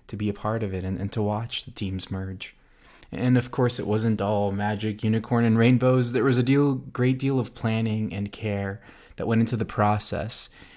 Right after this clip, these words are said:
And we wanted to just really open source that process with you and share fairly transparently about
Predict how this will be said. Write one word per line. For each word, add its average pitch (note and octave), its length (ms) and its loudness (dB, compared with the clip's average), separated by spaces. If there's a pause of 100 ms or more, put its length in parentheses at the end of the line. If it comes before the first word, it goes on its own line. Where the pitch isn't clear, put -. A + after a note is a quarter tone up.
(120)
And A2+ 160 2
we A#2+ 80 6
wanted C#3 220 2
to G#3 120 0
just - 280 -6
really C3 220 2
open B2+ 280 2
source G2 400 0
that - 280 -6
process A2 580 0
with F#2 220 -6
you F#2+ 100 -6
and F#2+ 180 -4
share B2 280 0
fairly D#3+ 340 0
transparently G2+ 880 -4 (540)
about F#2+ 400 -6